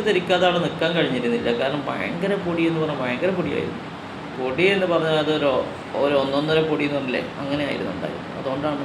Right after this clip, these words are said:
മാസ്ക് ധരിച്ചിട്ടുള്ള എല്ലാവരും. ആ ബിൽഡിംഗ് കാണാൻ നല്ല ചന്തമുണ്ട്. അതിൻ്റെ അപ്പുറം സൈഡിൽ പോയിട്ട് എടുത്ത ഫോട്ടോ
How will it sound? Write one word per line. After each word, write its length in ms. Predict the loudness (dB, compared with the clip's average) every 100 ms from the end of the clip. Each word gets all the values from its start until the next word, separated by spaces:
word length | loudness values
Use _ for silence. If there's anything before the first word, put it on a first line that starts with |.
| -6
മാസ്ക് 220 | -8 -6 -6
ധരിച്ചിട്ടുള്ള 360 | -8 -8 -8 -6
എല്ലാവരും. 340 | -6 -8 -10 -10 -12 -12 -12 -12 -10 -10 -10 -10 -10 -10 -10 -12 -10 -10 -10 -10 -10 -10 -10 -12 -12 -12 -12 -12 -10 -10 -10 -10 -10 -10 -10 -12 -12 -10 -10 -10 -10 -10 -10 -10 -10 -8
ആ 40 | -4
ബിൽഡിംഗ് 400 | -2 -2 -2 -2 0
കാണാൻ 200 | -2 -2 -2
നല്ല 380 | -4 -2 2 2 2
ചന്തമുണ്ട്. 320 | 0 -2 0 0
അതിൻ്റെ 160 | 4 4
അപ്പുറം 320 | 4 2 4 4
സൈഡിൽ 240 | 4 2 2
പോയിട്ട് 200 | 2 2 0
എടുത്ത 200 | 0 0 0
ഫോട്ടോ 240 | 0 0